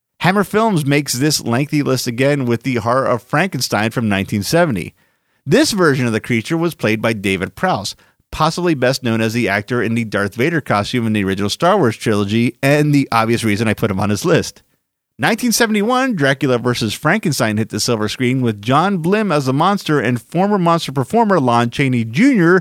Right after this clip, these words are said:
as Groton Michael Renning. Next up was one of the most memorable portrayals of the monster in my lifetime,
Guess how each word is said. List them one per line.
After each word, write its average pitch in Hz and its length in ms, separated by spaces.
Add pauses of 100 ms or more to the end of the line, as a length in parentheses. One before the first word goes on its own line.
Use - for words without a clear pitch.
as 143 200
Groton 127 340
Michael 104 300
Renning. 139 400 (920)
Next 156 340
up 147 140
was 110 140
one 117 100
of 113 40
the 110 60
most 117 320
memorable 151 500
portrayals 131 540
of 110 100
the 107 60
monster 113 400
in 98 80
my 98 120
lifetime, 95 600